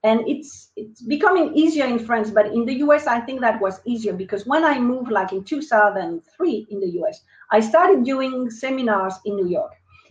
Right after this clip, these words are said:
And I did seminar also for the networking, but also because I have another company where I help French people to start the business in the U S. So I was doing seminar on how to start a business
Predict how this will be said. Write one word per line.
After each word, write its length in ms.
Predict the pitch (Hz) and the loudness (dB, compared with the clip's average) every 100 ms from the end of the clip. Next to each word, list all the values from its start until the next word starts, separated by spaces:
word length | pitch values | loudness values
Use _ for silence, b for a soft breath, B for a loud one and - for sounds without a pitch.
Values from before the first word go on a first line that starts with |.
| b | b
And 280 | 226 233 220 | 2 4 4
I 200 | 254 269 | 2 4
did 180 | 370 403 | 4 4
seminar 600 | 381 311 269 254 254 - | 4 2 4 6 4 4
also 680 | 233 240 - 226 214 202 - _ _ | 2 2 0 4 4 4 -2 _ _
for 220 | 208 202 | 0 2
the 80 | 190 | 2
networking, 680 | 185 226 311 285 196 202 190 | -2 2 2 4 0 0 -2
but 100 | 208 | -2
also 460 | 214 247 - 247 233 | -2 -6 -4 -2 -2
because 260 | 220 214 | -4 -2
I 80 | 220 | -2
have 220 | 208 214 | 0 0
another 260 | 208 214 226 | 0 0 0
company 480 | 226 208 208 202 196 | -2 -2 -2 0 0
where 180 | 196 - | 0 0
I 120 | 185 | -2
help 320 | 233 214 220 | 0 -2 0
French 240 | 226 226 | -4 -4
people 320 | 247 226 202 196 | -4 -4 -2 -2
to 120 | 202 | -4
start 300 | - 330 349 | 0 0 2
the 80 | 196 | 0
business 400 | 196 196 185 - | -2 -4 -8 -8
in 120 | 175 | -8
the 120 | 349 | -6
U 120 | 156 - | -6 -8
S. 160 | - _ b b _ | -10 _ b b _
So 140 | 240 | 2
I 80 | 233 | 4
was 220 | 254 247 | 4 4
doing 240 | 311 427 | 6 6
seminar 400 | 415 277 254 226 | 6 4 6 6
on 100 | 208 | 6
how 320 | - 285 339 427 | 4 4 6 4
to 140 | 294 | 2
start 340 | - - 233 214 | -4 0 2 2
a 40 | |
business 500 | - 285 170 - _ | 0 -4 -8 -12 _